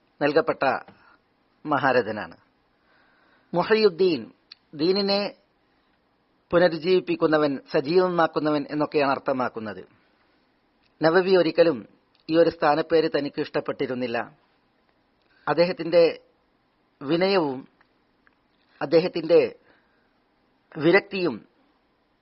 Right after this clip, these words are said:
നിമിത്തമായിരുന്നു അദ്ദേഹം ഈ അനിഷ്ടം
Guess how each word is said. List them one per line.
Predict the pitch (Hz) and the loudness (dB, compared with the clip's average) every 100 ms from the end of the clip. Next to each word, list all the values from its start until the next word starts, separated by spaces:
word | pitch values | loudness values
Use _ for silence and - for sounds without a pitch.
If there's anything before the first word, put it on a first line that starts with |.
| _ _ _ - | _ _ _ -6
നിമിത്തമായിരുന്നു | 151 151 160 156 147 139 | -4 0 2 2 0 -2
അദ്ദേഹം | 135 135 127 113 95 _ _ _ _ _ _ _ _ _ _ - | -4 -4 -6 -10 -18 _ _ _ _ _ _ _ _ _ _ 0
ഈ | 160 | 2
അനിഷ്ടം | 156 151 - 143 | 2 0 -2 -2